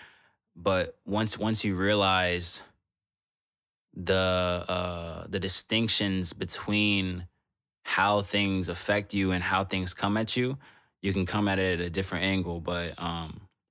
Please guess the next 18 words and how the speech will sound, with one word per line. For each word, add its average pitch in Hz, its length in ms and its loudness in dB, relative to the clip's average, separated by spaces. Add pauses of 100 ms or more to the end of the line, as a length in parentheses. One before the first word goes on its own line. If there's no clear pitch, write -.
it's 104 160 0
still 123 260 2
difficult, 98 540 -4 (200)
you 95 140 -4
know? 90 220 0 (640)
Shoot, 92 400 -2 (280)
some 117 240 0
days 120 320 4
I'm, 92 360 0
I'm 107 200 0
not 117 240 2
confident 139 380 0
in 92 60 0
myself. 85 540 -2 (460)
Some 110 220 0
days 120 380 2
I'm 104 320 0
questioning, 101 920 0